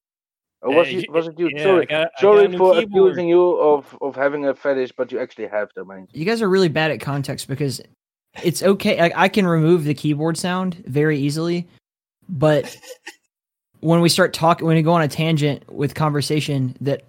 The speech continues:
Speaker 3: also includes the fact that there was just keyboards in the background, and then if I edit out the keyboards in the background,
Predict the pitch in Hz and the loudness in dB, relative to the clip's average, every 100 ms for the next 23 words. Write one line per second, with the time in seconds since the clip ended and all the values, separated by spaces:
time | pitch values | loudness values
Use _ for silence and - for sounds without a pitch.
0 | _ 160 156 175 156 139 160 156 151 143 | _ 0 2 2 -2 -2 0 0 0 0
1 | 151 151 147 147 139 143 - 160 156 165 | -2 0 0 0 0 -4 -2 -2 0 -2
2 | 151 - - 160 147 160 156 175 175 165 | -2 -6 -4 -2 0 -2 -2 -2 -4 -6
3 | - _ - 160 175 170 160 131 165 151 | -14 _ -4 2 4 4 0 0 0 0
4 | 151 135 160 175 156 165 151 165 170 180 | 0 -2 -4 -4 -2 -2 -2 -4 -2 -4
5 | 175 196 196 | -2 -4 -4